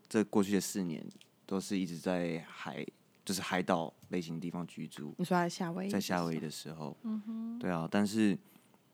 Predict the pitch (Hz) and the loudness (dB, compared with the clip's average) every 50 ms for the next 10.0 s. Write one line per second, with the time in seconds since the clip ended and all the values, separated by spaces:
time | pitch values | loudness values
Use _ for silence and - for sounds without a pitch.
0 | _ _ - - 95 92 92 92 92 98 98 90 104 107 95 90 - - 82 80 | _ _ -6 -4 -2 0 0 0 0 0 -2 0 4 4 4 4 2 -2 -4 -2
1 | - 92 90 80 82 - - - - 57 - - - 50 - - - _ _ _ | 0 0 0 0 0 -2 -4 -8 -8 -8 -8 -8 -8 -10 -10 -12 -16 _ _ _
2 | _ _ - 87 - 90 90 92 90 85 85 82 80 76 - _ _ _ _ _ | _ _ -8 -6 -4 -4 -2 0 2 2 2 2 0 -2 -6 _ _ _ _ _
3 | _ _ _ _ _ _ _ _ _ _ _ - - 85 82 87 90 92 101 104 | _ _ _ _ _ _ _ _ _ _ _ -12 -8 -6 -4 -2 0 2 2 2
4 | 110 113 110 107 95 - - - 73 71 71 71 - - 98 95 92 92 92 95 | 2 2 0 0 0 -2 -4 -6 -6 -6 -6 -4 0 2 4 6 6 6 6 4
5 | 95 90 - - - - - - - _ _ _ _ _ _ _ _ _ _ _ | 2 0 -2 -8 -20 -20 -20 -20 -20 _ _ _ _ _ _ _ _ _ _ _
6 | _ _ _ _ _ _ _ - 90 87 - - 120 113 117 104 92 - - 98 | _ _ _ _ _ _ _ -2 -2 -2 2 4 4 6 6 6 4 2 2 2
7 | 90 85 82 85 90 85 85 80 - - - 57 64 64 - - - - - - | 2 2 2 0 0 -2 -4 -6 -8 -10 -10 -14 -16 -18 -16 -14 -14 -12 -10 -10
8 | 69 - - _ _ _ - _ _ _ _ _ _ _ - 180 180 175 165 160 | -12 -12 -14 _ _ _ -20 _ _ _ _ _ _ _ -6 -6 -4 -4 -4 -6
9 | 160 165 180 202 196 226 233 233 - 233 294 277 240 - 240 214 185 156 - - | -8 -10 -12 -12 -12 -12 -12 -8 -2 0 2 2 2 4 2 2 2 0 -2 -8